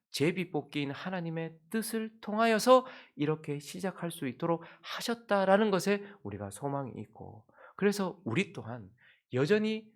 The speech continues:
우리의 불안한 시작 속에 하나님은 말씀으로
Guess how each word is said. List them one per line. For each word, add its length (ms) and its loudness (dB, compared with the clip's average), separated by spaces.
우리의 420 -4
불안한 380 -4
시작 320 -8
속에 400 -16
하나님은 540 -6
말씀으로 760 -6